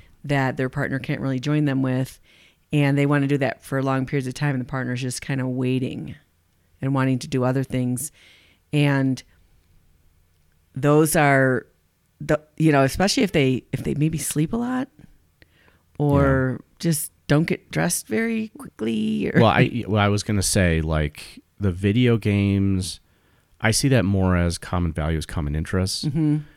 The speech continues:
Speaker 2: You know, if you have an interest in kayaking and your partner doesn't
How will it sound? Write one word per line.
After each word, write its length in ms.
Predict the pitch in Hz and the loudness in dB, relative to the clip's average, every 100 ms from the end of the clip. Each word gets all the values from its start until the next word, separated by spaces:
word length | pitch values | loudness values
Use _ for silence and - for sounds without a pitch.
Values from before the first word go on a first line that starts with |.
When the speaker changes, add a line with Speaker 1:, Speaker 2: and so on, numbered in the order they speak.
| _ - | _ -4
Speaker 2:
You 100 | 87 | 0
know, 420 | 85 85 82 80 _ _ _ - | 0 0 -2 -8 _ _ _ -6
if 280 | 110 87 - | -4 -4 0
you 160 | 95 | 0
have 260 | 90 98 87 | 2 0 2
an 120 | 90 | 2
interest 640 | 87 - 92 87 87 - | 0 -2 -2 0 -2 -6
in 680 | - 87 87 82 82 82 80 - _ _ _ _ - - _ _ | -8 -4 -2 -2 -4 -6 -8 -14 _ _ _ _ -20 -20 _ _
kayaking 880 | - - 101 98 80 80 - 64 71 - | -6 0 4 4 2 0 -4 -6 -6 -8
and 180 | 101 82 | -4 -2
your 80 | 78 | -2
partner 400 | - 98 80 78 | -2 -4 -2 -6
doesn't 760 | 90 85 90 80 76 107 - | -4 -4 -4 -4 -4 -6 -8